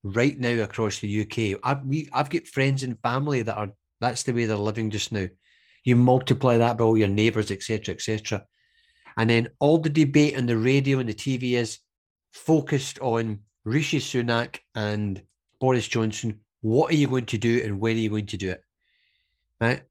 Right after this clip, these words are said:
Because that, u-, ultimately, we're, that's the way we've been programmed. When things go wrong, we now turn to the government. We can't,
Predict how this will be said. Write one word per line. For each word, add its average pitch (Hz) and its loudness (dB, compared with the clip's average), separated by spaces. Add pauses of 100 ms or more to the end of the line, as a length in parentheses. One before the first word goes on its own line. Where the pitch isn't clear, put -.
(200)
Because 135 0
that, 175 4
u-, 160 4
ultimately, 170 4
we're, 135 2
that's 165 2
the 165 2
way 139 6
we've 127 0
been 117 0
programmed. 160 0 (420)
When 135 0
things 156 0
go 131 -2
wrong, 120 -2
we 135 -4
now 127 2
turn 117 -4
to 110 -10
the 110 0
government. 107 -4
We - -6
can't, 139 0